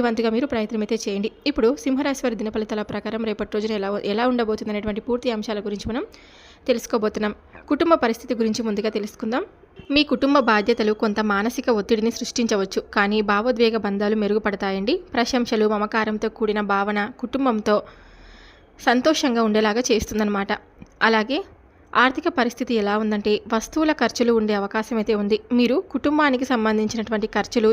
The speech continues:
చేయవలసి వ-, రావచ్చన్నమాట. మీరు ఆదా చేసే ప్రణాళికలో విజయాన్ని పొందవచ్చు. ఆర్థికంగా సంతృప్తి అనుభూతి మీకు క-, తప్పకుండా అనుభూతి కలగవచ్చు. మొత్తంగా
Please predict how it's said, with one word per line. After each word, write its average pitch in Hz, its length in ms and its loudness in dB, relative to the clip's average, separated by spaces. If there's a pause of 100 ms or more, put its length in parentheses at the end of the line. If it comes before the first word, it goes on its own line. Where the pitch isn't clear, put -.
(100)
చేయవలసి 220 380 2
వ-, 190 280 0
రావచ్చన్నమాట. 196 600 0 (760)
మీరు 311 200 8 (100)
ఆదా 240 300 6
చేసే 262 360 4
ప్రణాళికలో 240 640 2
విజయాన్ని 220 560 4
పొందవచ్చు. 208 460 2 (140)
ఆర్థికంగా 240 540 2
సంతృప్తి 233 540 -2
అనుభూతి 208 340 0
మీకు 214 240 0
క-, - 160 -10 (100)
తప్పకుండా 233 560 0
అనుభూతి 220 300 0
కలగవచ్చు. 202 520 -2 (1500)
మొత్తంగా 320 360 4